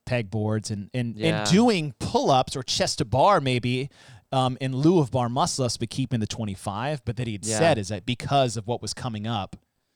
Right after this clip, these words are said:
Speaker 1: you know,
Speaker 2: Yeah,
Speaker 1: he was
Speaker 2: that's
Speaker 1: making a
Speaker 2: true.
Speaker 1: conscious effort not to, to overdo it, um, with that. But I agree, is that that was one of those things that would have been neat to see.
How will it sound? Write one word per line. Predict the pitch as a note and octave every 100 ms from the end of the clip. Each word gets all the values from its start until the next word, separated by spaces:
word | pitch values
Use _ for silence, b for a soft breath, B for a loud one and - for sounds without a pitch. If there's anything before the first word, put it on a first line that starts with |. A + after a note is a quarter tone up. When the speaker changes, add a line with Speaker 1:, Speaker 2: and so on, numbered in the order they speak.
| _ _ _ _ _
Speaker 1:
you | C3+
know, | B2
Speaker 2:
Yeah, | D3
Speaker 1:
he |
was | C#3+
Speaker 2:
that's | D3 C#3
Speaker 1:
making | C3
a |
Speaker 2:
true. | C#3
Speaker 1:
conscious | C#3 D3 C3+ B2 -
effort | B2+ - G#2+
not | A2+ G#2+
to, | G#2+ G2 E2+ - _ _ -
to | - F#2+ F2+ E2+ _
overdo | - B2 G2+ F#2+ G#2+ G#2
it, | G2 _ _ _ b b b
um, | F#2+ F#2+
with | G2 G#2+
that. | F2 G2
But | D3+
I | - E3
agree, | D3 F#3 C3+
is | G2+
that | A2+
that | B2
was | G#2+
one | B2+
of | A#2+
those | -
things | A#2+ A2+
that | A2+
would |
have | G#2+
been | G#2+
neat | G#2+ -
to | G2+
see. | - G#2+